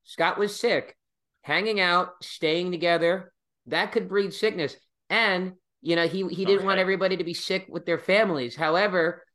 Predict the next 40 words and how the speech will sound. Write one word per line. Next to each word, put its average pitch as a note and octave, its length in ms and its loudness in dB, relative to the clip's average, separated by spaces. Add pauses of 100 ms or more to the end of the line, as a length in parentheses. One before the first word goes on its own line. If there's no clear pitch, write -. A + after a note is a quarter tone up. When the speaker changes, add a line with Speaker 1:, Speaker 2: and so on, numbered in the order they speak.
(140)
Speaker 1:
going F#3+ 320 2
to G3+ 160 2
a F3 40 0
big E3+ 300 -2
duck, E3 300 -2
which D#3+ 160 -4
I C#3+ 80 2
assume D#3+ 320 -4
is C#3+ 100 -8
outside, D#3+ 800 0 (800)
it's - 200 -6
not D#3+ 180 2
Speaker 2:
Yeah. - 80 0
Speaker 1:
as C#3+ 120 0
much E3 220 2
of F#3+ 80 -2
a G#3+ 40 0
commitment. F#3+ 540 -2 (400)
It's C3 220 -4
not D#3 100 2
as D4+ 140 6
Speaker 2:
No, E4 80 6
Speaker 1:
much - 140 2
Speaker 2:
no, F#3+ 100 4
Speaker 1:
of A3+ 60 6
a G3 40 6
Speaker 2:
it - 40 6
Speaker 1:
ca-, G#3+ 80 8
Speaker 2:
isn't. D#3+ 200 0
Speaker 1:
of - 0 -
a E3+ 160 -6
Speaker 2:
It D#3+ 140 2
isn't. E3 160 2
Speaker 1:
canta-, D#3 100 -4
Speaker 2:
You're D3+ 120 -2
right. D#3 120 4
Speaker 1:
contamination. D#3 420 2 (220)
So - 220 -4
even A3 380 0
if A3 300 2